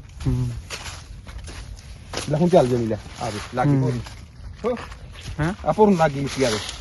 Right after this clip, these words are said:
Speaker 2: ਹੁਣ ਚੱਲ ਜਣੀ ਕਹੀ। ਠੀਕ ਨੀ?
Speaker 1: ਆਹੋ।
Speaker 2: ਜਿਹੜਾ ਉਦੋਂ ਬਾਅਦ ਤਾਂ ਬਹੁਤ ਵਧੀਆ ਹੋਇਆ, ਸਾਫ਼ ਹੋ ਗਿਆ ਖੇਤ ਹੁਣ।
Speaker 1: ਨਹੀਂ ਤਾਂ ਹੋਰ ਤੁਰਨੀ ਤਾਂ ਹੁਣ।
Speaker 2: ਹਾਂ, ਅੱਛਾ, ਜੰਗਲ ਮਾ ਉਂਝ ਨਹੀਂ ਤੁਰਨ ਹੋਣਾ ਨਾ।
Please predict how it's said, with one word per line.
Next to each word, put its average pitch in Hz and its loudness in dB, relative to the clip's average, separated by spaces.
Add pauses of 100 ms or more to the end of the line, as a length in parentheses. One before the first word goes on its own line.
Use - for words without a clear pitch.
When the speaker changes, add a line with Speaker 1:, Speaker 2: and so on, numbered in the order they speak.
(640)
Speaker 2:
ਹੁਣ 165 4
ਚੱਲ 151 6
ਜਣੀ 120 2
ਕਹੀ। 104 -2 (920)
ਠੀਕ 170 2
ਨੀ? 262 -2 (380)
Speaker 1:
ਆਹੋ। 110 -2 (380)
Speaker 2:
ਜਿਹੜਾ 175 8
ਉਦੋਂ 226 6
ਬਾਅਦ 196 10
ਤਾਂ 247 2
ਬਹੁਤ 214 10
ਵਧੀਆ 190 6
ਹੋਇਆ, 202 8
ਸਾਫ਼ 175 8
ਹੋ 156 8
ਗਿਆ 170 6
ਖੇਤ 185 2
ਹੁਣ। 190 2 (120)
Speaker 1:
ਨਹੀਂ 131 2
ਤਾਂ 135 2
ਹੋਰ 139 4
ਤੁਰਨੀ 131 2
ਤਾਂ 123 -2
ਹੁਣ। 127 2 (160)
Speaker 2:
ਹਾਂ, 147 0
ਅੱਛਾ, 170 -2
ਜੰਗਲ 180 2
ਮਾ 254 2
ਉਂਝ 247 0
ਨਹੀਂ 262 0
ਤੁਰਨ 262 4
ਹੋਣਾ 254 0
ਨਾ। 269 -4